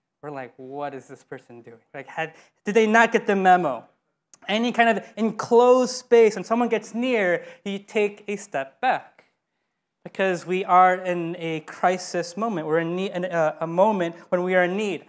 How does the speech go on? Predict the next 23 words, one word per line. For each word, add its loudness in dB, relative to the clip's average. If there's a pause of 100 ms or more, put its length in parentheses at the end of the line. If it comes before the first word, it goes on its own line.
I -4
mean, -2
so 4
much 0
so, 2
I'm 4
not -6
sure -2
for -4
you, 0 (180)
when -4
you 0
watch 2
T -6
V, -4
when -4
you -2
watch, 0
uh, 2
something -2
from, 2 (340)
you -2
know, 2